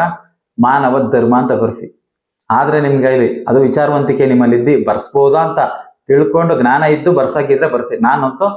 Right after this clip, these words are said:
ವಿಶ್ವ ಮಾನವ ಧರ್ಮ ಕುವೆಂಪು ಅವ್ರು ಹೇಳ್ದಂಗೆ ನಾನು ಅದನ್ನೇ ಬರ್ಸೋದು. ಬಸವಣ್ಣ, ಕುವೆಂಪು, ಅಂಬೇಡ್ಕರ್ ಅವರೇ ನಮ್ಗೆ ಮಾರ್ಗದರ್ಶನ. ಅವ್ರ ಮಾತುಗಳು, ಅವರ ಮಾ-, ಏನ್ ಮಾಹಿತಿಗಳು, ಅವರ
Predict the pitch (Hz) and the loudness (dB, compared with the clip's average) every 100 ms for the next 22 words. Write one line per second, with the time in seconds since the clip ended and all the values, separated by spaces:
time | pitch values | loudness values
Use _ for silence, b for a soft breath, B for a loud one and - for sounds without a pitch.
0 | B B B _ 127 123 151 143 127 127 | B B B _ -6 -4 -2 0 2 2
1 | 123 120 127 120 123 143 139 123 113 113 | 0 0 0 0 2 0 0 0 0 0
2 | - 120 107 117 135 120 - 110 107 - | 0 -2 -2 0 -2 -2 -6 -8 -16 -18
3 | _ _ - 113 - 131 127 127 127 131 | _ _ -8 -6 -2 -2 0 2 0 2
4 | 127 113 127 117 131 123 151 135 123 117 | 0 0 0 0 0 0 0 0 0 0
5 | 120 123 120 135 156 156 B B - 110 | 0 -2 -4 -2 -4 -4 B B -4 0
6 | 123 139 139 139 135 139 117 120 139 139 | 2 2 0 -2 0 2 2 2 0 0
7 | 127 113 120 131 127 123 135 - 135 131 | 0 0 0 2 2 2 0 2 2 2
8 | 113 131 | 2 2